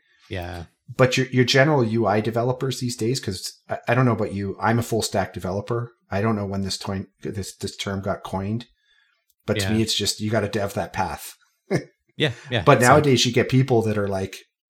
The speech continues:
Speaker 2: "I know xaml.
Speaker 1: Yeah.
Speaker 2: I know view model. I don't care how you get data. I don't care how you get localization. Just, just do it. Just present it to me."
Speaker 1: Yeah.
Speaker 2: So there's, there's lots of,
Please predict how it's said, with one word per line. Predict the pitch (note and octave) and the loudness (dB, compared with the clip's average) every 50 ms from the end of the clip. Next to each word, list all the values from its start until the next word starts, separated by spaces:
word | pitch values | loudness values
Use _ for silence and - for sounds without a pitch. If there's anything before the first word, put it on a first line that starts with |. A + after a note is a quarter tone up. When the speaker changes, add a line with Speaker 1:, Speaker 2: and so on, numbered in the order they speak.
| _ _ _ _ _ - | _ _ _ _ _ -2
Speaker 2:
"I | G#2+ A2 | 0 2
know | A#2 A#2 | 2 4
xaml. | A2 A#2 G#2 G#2+ G#2 A2+ A#2 - - - _ _ _ _ _ _ _ _ | 4 2 2 2 2 2 0 -2 -4 -10 _ _ _ _ _ _ _ _
Speaker 1:
Yeah. | - G2+ F#2+ G2 - B1+ - | -10 -10 -10 -10 -12 -8 -4
Speaker 2:
I | F#2+ G#2 | 0 0
know | G2+ G2+ | 0 0
view | G2 - A2 G#2+ | 0 0 0 2
model. | G#2 A2+ A2 G#2+ A2+ A#2+ B2+ B2+ - _ _ _ _ _ _ _ _ _ - | 2 4 4 4 2 0 -2 -4 -6 _ _ _ _ _ _ _ _ _ 0
I | - B2 | 4 4
don't | C3+ C3 - - | 6 4 4 2
care | - - A#2+ A2+ A2 | 0 2 4 4 4
how | - G#2+ | 2 0
you | F#2+ F#2 F2+ | -2 -4 -4
get | - F2+ E2+ - | -6 -8 -8 -8
data. | E2+ D2+ C#2+ - - - _ _ _ _ _ _ _ - | -8 -8 -10 -12 -14 -18 _ _ _ _ _ _ _ 0
I | C3+ | 2
don't | C3+ B2 - | 2 2 2
care | - C3+ B2 A#2 | 4 4 4 6
how | G#2 A2 | 4 2
you | G#2 G2+ | 0 -2
get | F#2+ - F#2+ E2+ - | -2 -6 -8 -6 -6
localization. | A2 G2 G2 - F#2 E2+ F2 F2 F2 F2 - G#2 F#2+ | -8 -8 -6 -6 -6 -6 -6 -6 -6 -6 -6 -4 -2
Just, | G#2 C3+ C3+ - - _ _ _ _ _ _ - G#2+ | -2 -2 -4 -4 -8 _ _ _ _ _ _ -12 -6
just | - C3+ B2+ - - | -4 -4 -4 0 0
do | B2+ A#2+ | 0 0
it. | A#2 - | 0 -2
Just | - G#2+ - - | -6 -8 -8 -8
present | - G#2 G#2+ G2+ F2+ - | -8 -6 -6 -6 -6 -8
it | F#2+ | -10
to | - - F#2 G2+ | -14 -14 -14 -14
me." | F#2+ G#2 - - _ _ _ - - - - | -16 -18 -20 -20 _ _ _ -20 -20 -18 -14
Speaker 1:
Yeah. | A2 G2 F2 - - _ _ - | -12 -12 -12 -14 -18 _ _ -6
Speaker 2:
So | - - A#2 A2 G#2+ G#2 G#2+ G#2 G2+ - - _ _ _ _ _ _ - | -2 0 2 2 4 2 2 0 -2 -4 -10 _ _ _ _ _ _ 0
there's, | B2 D#3+ G3 G#3+ - | 4 4 4 4 4
there's | - F3+ F3 F3 | 4 2 4 4
lots | D3+ C3+ B2+ C3 - | 6 4 4 4 2
of, | B2 A#2+ | -4 -6